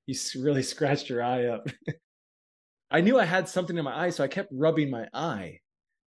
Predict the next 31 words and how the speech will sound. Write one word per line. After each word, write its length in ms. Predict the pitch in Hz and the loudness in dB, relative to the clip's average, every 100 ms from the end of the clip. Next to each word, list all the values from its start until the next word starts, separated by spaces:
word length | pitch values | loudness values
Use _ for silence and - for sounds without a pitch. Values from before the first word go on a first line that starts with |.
| _ _ _ _ | _ _ _ _
It 60 | 147 | 2
wasn't 340 | 170 220 214 | 4 4 2
painful, 480 | - 170 196 196 127 | 0 2 2 2 2
but 260 | 139 135 - | 2 0 0
it 140 | 156 151 | -4 2
was, 260 | 156 135 - | 2 2 -2
I, 280 | 123 139 120 | -4 -2 -4
I 120 | - 139 | -2 -2
was 220 | 143 131 | 0 -2
extremely 540 | 135 - - 175 175 | -6 -4 -2 0 0
sensitive 720 | 165 - 147 151 143 135 117 | -2 -4 -4 -2 2 2 0
to 120 | - 117 | -4 -4
light. 260 | 120 123 | -2 -2
Actually, 300 | 110 131 147 | -2 -2 0
I 40 | 143 | 0
went 220 | 147 160 | 0 -4
to 60 | 151 | 0
do 180 | 151 | 2
a 40 | 143 | 2
Home 280 | 131 143 135 | 0 -6 -2
Depot 360 | 139 143 151 | -2 2 2
run 320 | 151 156 160 165 _ _ _ _ _ _ _ - | 2 0 -2 -4 _ _ _ _ _ _ _ -6
because 400 | 131 135 143 139 | -4 0 2 4
I, 240 | 135 131 123 - | 4 4 0 -4
I 120 | 123 | -6
needed 280 | 131 135 127 | -4 -4 -4
to 80 | 120 | -4
buy 260 | 123 123 | 0 0
a 60 | 123 | 0
new 180 | 127 117 | -2 -4
disc 420 | 120 127 143 | -2 -2 -2